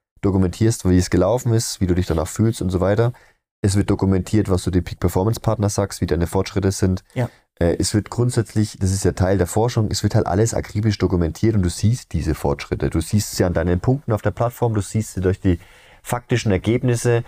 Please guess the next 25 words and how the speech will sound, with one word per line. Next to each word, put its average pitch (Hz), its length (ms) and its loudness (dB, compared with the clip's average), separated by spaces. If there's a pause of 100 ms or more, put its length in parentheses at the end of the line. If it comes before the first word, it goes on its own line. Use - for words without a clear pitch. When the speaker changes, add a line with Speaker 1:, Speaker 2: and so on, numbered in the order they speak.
(140)
Speaker 1:
Selbst - 280 -2
wenn 110 100 2
du 107 80 2
sie 107 100 2
mal 101 120 0
vergessen 123 400 -2
solltest, 110 420 0
guckst - 300 -6
du 104 40 -6
die 95 100 0
Wochen 104 240 0
zurück, 107 340 -2
weißt, 95 280 0
was, 95 200 -2 (260)
also 107 180 2
du, 110 160 0 (240)
es 107 160 0
werden 123 180 2
so, 139 240 0
es 117 140 -2
werden 123 140 2
praktisch 117 320 -4
alle 95 220 2
Register 90 400 0
gezogen. 67 440 -4